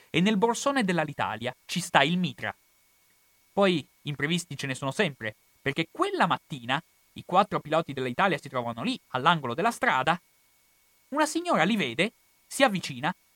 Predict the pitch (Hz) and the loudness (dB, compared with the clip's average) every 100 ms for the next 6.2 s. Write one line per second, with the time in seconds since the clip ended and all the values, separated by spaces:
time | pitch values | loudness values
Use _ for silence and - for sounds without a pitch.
0 | 285 339 381 349 403 427 - 381 302 349 | 4 4 4 2 2 2 2 0 2 0
1 | 349 302 277 339 349 277 294 269 - 311 | 0 0 2 0 -2 0 2 2 0 -2
2 | - 269 269 226 170 170 - _ 320 330 | -2 -2 4 6 6 2 -2 _ 0 6
3 | 403 320 320 240 220 220 254 226 233 330 | 8 8 6 4 2 6 4 4 -2 0
4 | 381 330 254 320 302 330 285 285 277 - | 0 0 0 -2 0 0 -2 0 2 2
5 | 262 285 262 233 220 208 202 220 208 202 | 2 2 6 6 6 2 4 6 6 6
6 | 202 | 2